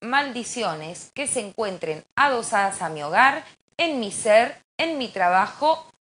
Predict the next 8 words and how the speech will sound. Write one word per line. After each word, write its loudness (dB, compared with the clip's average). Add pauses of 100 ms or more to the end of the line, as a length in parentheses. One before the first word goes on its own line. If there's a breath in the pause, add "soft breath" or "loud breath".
y -2
mi -4
familia. -2 (340 loud breath)
Yo 0
programo 2
aquí -4
y 0
ahora, 4